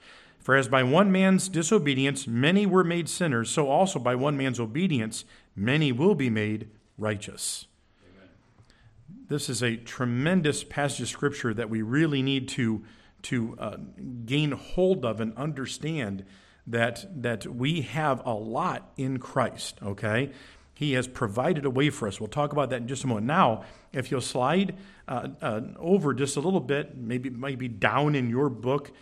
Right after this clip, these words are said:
Speaker 1: in, in, in your Bible, but go to Romans chapter six now. And we're gonna start in verse eight. Romans six, verse eight. So we have this contrast between what we had in Adam, which was condemnation,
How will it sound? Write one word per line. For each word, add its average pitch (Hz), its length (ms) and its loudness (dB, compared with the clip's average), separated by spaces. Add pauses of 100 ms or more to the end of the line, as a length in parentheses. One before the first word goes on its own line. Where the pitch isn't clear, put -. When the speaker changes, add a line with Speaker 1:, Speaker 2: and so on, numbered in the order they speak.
(120)
Speaker 1:
in, 120 180 -2
in, 120 240 -2
in 123 140 0
your 143 160 4
Bible, 143 500 0 (220)
but 120 180 -2
go 143 180 4
to 190 160 0
Romans 147 440 2
chapter 147 340 -4
six - 400 -4
now. 95 240 -4 (500)
And 113 140 -2
we're 117 80 0
gonna 117 160 -2
start 170 420 0
in 143 200 -2
verse 123 440 -2 (300)
eight. - 380 -4 (520)
Romans 113 320 -2
six, - 240 -6
verse 127 320 -6
eight. 101 280 -12 (1120)
So - 180 -6
we 131 140 -2
have 160 180 4
this 208 200 0
contrast 208 600 2
between 151 540 -2
what 156 260 2
we 175 200 0
had 180 260 -2
in 160 120 -2
Adam, 156 340 0
which 135 160 -4
was 127 100 -4
condemnation, 143 880 -4